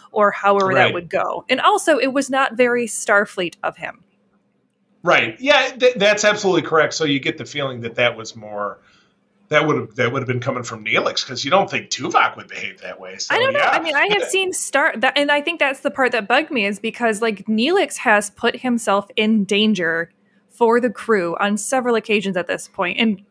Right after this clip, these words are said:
Speaker 1: Janeway flat
Speaker 2: Right.
Speaker 1: out says, like, "I know that Neelix or Tuvok would put their life on the line and would, you know, die if it meant saving other crew members. And why can't, like," so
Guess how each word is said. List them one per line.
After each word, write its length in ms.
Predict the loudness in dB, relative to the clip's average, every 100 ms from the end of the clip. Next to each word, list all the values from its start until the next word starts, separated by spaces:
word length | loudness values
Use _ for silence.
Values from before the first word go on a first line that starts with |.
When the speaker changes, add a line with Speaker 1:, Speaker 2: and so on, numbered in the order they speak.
| _
Speaker 1:
Janeway 380 | -2 0 2 2
flat 180 | 2 2
Speaker 2:
Right. 80 | 2
Speaker 1:
out 120 | 2
says, 320 | 2 2 2
like, 320 | 2 0 -2 -14 -2
"I 200 | 0 2
know 280 | 4 2 2
that 140 | 0
Neelix 580 | -2 0 2 2 0 -6 -4
or 220 | 0 0
Tuvok 400 | 0 -2 2 0 2
would 180 | 0 0
put 160 | -2
their 140 | 2 4
life 200 | 4 2
on 80 | 0
the 100 | 0
line 340 | 2 0 0 -2
and 240 | -4 -2
would, 380 | 0 0 2 -2 -6 _ _ _ _ _
you 100 | 0
know, 160 | 0
die 420 | 0 2 2 4 2
if 200 | 0 -2
it 120 | -4
meant 300 | -2 -2 -4
saving 640 | -12 -2 0 0 -2 -2
other 240 | -4 -4
crew 260 | -8 -4 0
members. 640 | 0 0 -2 -4 -4 -8 -6
And 400 | -2 0 0 -2
why 380 | -4 -2 0 0
can't, 440 | 0 -2 0 -2 -4 _ _
like," 180 | -4 -4 -10
so 200 | -4 -4